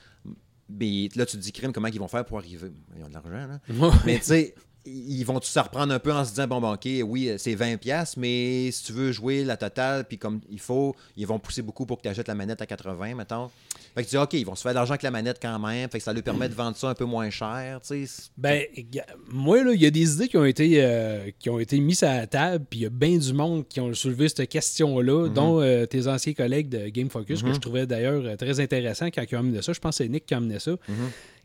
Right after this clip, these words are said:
Speaker 2: Il a parlé, euh, c'est quoi ? On va-tu se faire beurrer de pub ?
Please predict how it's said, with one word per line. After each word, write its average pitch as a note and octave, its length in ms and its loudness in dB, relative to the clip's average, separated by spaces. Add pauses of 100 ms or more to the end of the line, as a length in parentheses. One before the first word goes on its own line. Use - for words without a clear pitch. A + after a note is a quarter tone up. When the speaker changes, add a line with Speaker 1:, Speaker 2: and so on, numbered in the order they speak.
(100)
Speaker 2:
Il A#2 60 -6
a B2 40 -2
parlé, C#4+ 380 6
euh, C#3+ 120 8
c'est D#3 160 4
quoi ? A#3+ 260 4
On B2 180 2
va-tu C#3+ 260 2
se - 80 -4
faire G#3+ 180 6
beurrer D#3+ 460 10
de D3 100 8
pub ? G3 400 6